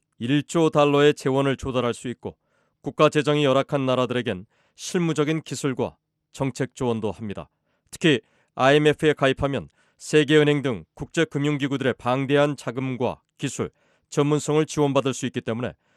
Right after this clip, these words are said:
북한 같은 저개발국의 필수 성장 관문으로 꼽힙니다. 이 때문에 백아흔세 개 유엔 회원국 대부분이 가입했지만 북한은 쿠바 등과 함께 변방에 머물러 있습니다.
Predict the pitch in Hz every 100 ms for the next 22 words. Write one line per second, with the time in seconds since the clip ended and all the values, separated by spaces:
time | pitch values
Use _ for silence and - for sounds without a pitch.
0 | _ _ 131 151 147 139 170 147 - 151
1 | 147 135 135 131 123 117 76 _ _ _
2 | - 165 - 156 120 - 160 135 147 143
3 | - 131 123 117 107 90 _ - - 107
4 | 95 87 - _ _ _ _ _ 139 -
5 | 151 156 131 - _ _ _ 143 151 -
6 | 127 147 156 - 151 139 139 120 127 147
7 | 151 139 147 139 135 151 - 113 127 131
8 | 123 123 117 117 - 123 85 117 _ _
9 | _ _ - 151 143 92 - _ - 165
10 | 151 147 139 135 131 123 101 - _ _
11 | _ - 127 123 120 123 113 - 123 117
12 | 110 117 104 - 98 85